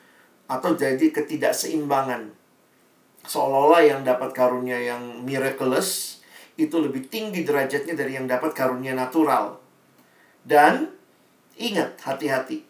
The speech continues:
iblis bisa memanipulasi. Ya, jadi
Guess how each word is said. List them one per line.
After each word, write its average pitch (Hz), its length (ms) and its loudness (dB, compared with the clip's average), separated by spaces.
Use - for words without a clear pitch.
iblis 214 640 -6
bisa 131 560 -2
memanipulasi. 123 1000 -6
Ya, 151 480 -8
jadi 131 320 -2